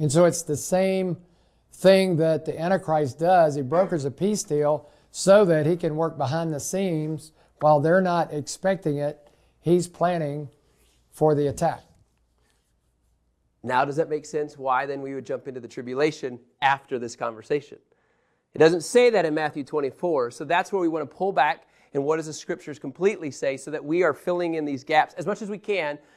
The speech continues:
Speaker 2: for the signs of the times. So all we've covered today, really, is two signs.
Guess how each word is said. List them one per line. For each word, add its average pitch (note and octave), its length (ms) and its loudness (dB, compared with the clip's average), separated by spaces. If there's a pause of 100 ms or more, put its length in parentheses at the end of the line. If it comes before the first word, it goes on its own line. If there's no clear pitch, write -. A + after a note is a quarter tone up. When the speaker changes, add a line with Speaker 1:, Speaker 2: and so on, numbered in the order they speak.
(140)
Speaker 2:
for E3+ 160 0
the D3 100 0
signs D#3+ 640 0
of C3+ 380 -8
the C3 60 -14
times. - 580 -8 (560)
So E3 280 4
all D#3+ 200 8
we've G3+ 160 4
covered G3+ 300 -2
today, F3+ 440 -4 (140)
really, G#3 340 -4 (360)
is D#3+ 280 -4
two F3 240 -8
signs. - 560 -8